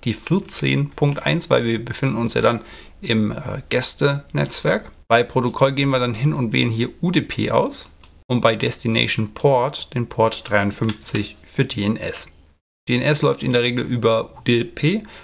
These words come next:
Wer möchte, kann auch noch eine, äh, Regel dann anlegen und das dann auf T C P auch umstellen, weil es geht ja theoretisch beides. Wir können dann hier auch noch einen Comment setzen. D M Z Richtung Firewall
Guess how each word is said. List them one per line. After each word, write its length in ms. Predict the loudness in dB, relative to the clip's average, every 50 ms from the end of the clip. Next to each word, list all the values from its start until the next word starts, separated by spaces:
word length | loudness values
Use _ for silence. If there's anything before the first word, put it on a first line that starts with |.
| -20 _ -2
Wer 100 | 0 2
möchte, 320 | 2 2 0 0 -2 -2
kann 200 | 2 2 2 2
auch 220 | 2 0 0 2
noch 260 | 2 2 0 0 -2 -2
eine, 320 | 2 2 2 2 2 2
äh, 640 | 2 2 2 0 0 -2 -2 -2 -2 -2 -2 -2 -4 0
Regel 300 | 2 2 4 4 2 0
dann 180 | 0 -2 0
anlegen 560 | 0 0 0 2 2 0 2 2 0 0 -2 0
und 520 | 2 4 4 4 2 0 -2 -6 -8 -6 -6
das 100 | -2 0
dann 140 | 0 0
auf 140 | 0 -2 -4
T 180 | -2 0 0 0
C 140 | 0 -4 -6
P 240 | -4 -2 -4 -4 -4 -6 -14 _ 0
auch 200 | 0 0 0 2
umstellen, 420 | 0 0 0 2 2 2 2 2
weil 220 | 0 -2 -2 -4 -6 -16 -6 -6
es 100 | -6 0
geht 160 | 0 0 0
ja 60 | 0
theoretisch 480 | 0 0 -2 0 0 -2 -4 -4 -8 -8
beides. 420 | -8 -8 -8 -8 -8 -12 -12 -12 -14 -20 -20 _ _ _ _ _ _
Wir 80 | -8 0
können 160 | 2 2 2
dann 140 | 2 0 0
hier 200 | 0 0 0 2
auch 120 | 0 0 0
noch 180 | -2 -2 0
einen 140 | -2 -4 0
Comment 280 | 2 2 2 2 0 0
setzen. 500 | 0 0 0 -2 0 2 2 2 0 -2 -8 -18 -20 -20 -20 -20 -20 _ _ _ _ _ -20 -18 -16 -16 -12 -6
D 60 | -4
M 180 | -4 -4 -4 -4
Z 400 | 2 2 4 2 2 -2 -8 -16 -18 -18 -20 -20 -20 -20 _ _ _ _ -2
Richtung 500 | -2 -2 -2 -2 -4 -2 -2 -2 -4 -6
Firewall 720 | -10 -2 2 2 4 4 2 2 2 2 0 0 -2 -4